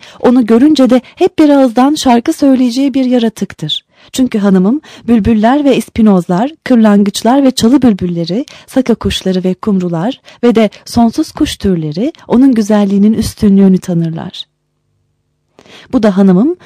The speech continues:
bülbülül hazar denen konuşan kuştur. "Bu eşsiz şeylerden ikincisi hanımım, bu bahçede bulunsa, bu bahçenin ağaçlarına şarkı söyleten Meltem, onu dinlemek üzere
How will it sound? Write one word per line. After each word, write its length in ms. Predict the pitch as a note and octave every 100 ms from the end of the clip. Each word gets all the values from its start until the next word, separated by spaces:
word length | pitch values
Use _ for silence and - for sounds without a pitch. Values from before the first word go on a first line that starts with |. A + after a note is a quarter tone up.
| _
bülbülül 460 | G#3 A3+ G#3+ A#3 A#3+
hazar 520 | - G#3+ G#3 A3+ G#3+
denen 360 | F3+ E3+ G3+ D4 -
konuşan 540 | - G#3+ G#3 A3 G3+ E3+
kuştur. 600 | F3 - - - - - _ _ _ _ _ _ _ _ _ _ _ _ _ _ _ _ _ _ _ _ _ _ _ _ _ _ _ _ _ - - -
"Bu 120 | D#4
eşsiz 300 | C4+ - F4
şeylerden 640 | - D4 C4 B3+ A3 A3
ikincisi 600 | - - - A#3 A3 - G#3+
hanımım, 440 | F3+ E3+ D#3 C4+ A4 - -
bu 120 | C#4
bahçede 460 | C4+ B3 B3+ B3 G#3
bulunsa, 580 | G#3 F#3+ F#3 - A3+ - - -
bu 100 | C#4
bahçenin 440 | C#4 C4+ C#4 B3
ağaçlarına 540 | A#3+ A#3 A#3 - A3+ C4+
şarkı 360 | - A#3+ A#3+
söyleten 560 | C#4+ B3+ A3+ G#3 G3+ F#3
Meltem, 600 | F#3 G3 F#3+ - G3+ D#4 - -
onu 240 | - B3+ A3
dinlemek 380 | A3 A3+ C#4+ -
üzere 320 | A3 A3